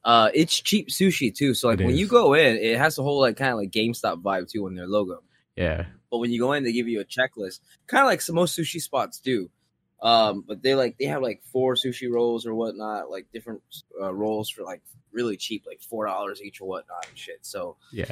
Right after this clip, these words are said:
Speaker 1: you know, of course, I love sushi. So I was like, "Postmates, uh, uh, uh, give me all that." Okay. Uh, uh, uh, went down the list, checked in a lot,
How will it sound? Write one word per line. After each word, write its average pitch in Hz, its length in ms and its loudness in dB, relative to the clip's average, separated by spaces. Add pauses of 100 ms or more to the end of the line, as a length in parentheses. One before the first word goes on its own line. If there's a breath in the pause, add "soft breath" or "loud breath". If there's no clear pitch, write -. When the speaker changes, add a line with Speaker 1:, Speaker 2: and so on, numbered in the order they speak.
Speaker 1:
you 202 140 8
know, 147 80 12
of 104 80 0
course, - 440 2
I 175 160 10
love 123 200 6
sushi. 104 500 -4
So 101 380 -4 (100)
I 135 120 6
was 131 160 4
like, 120 180 -6
"Postmates, 156 600 2 (140)
uh, 123 60 -10
uh, 123 480 -2 (120)
uh, 127 180 -4
give 113 160 -6
me 117 180 -2
all 107 160 -2
that." 135 420 4
Okay. 127 560 0
Uh, 104 160 -6 (300)
uh, 139 80 -2
uh, 131 60 -2
went 123 180 -6
down 113 180 0
the 107 60 -2
list, 127 320 -2
checked - 300 -2
in 113 120 -10
a 101 60 -8
lot, 120 320 4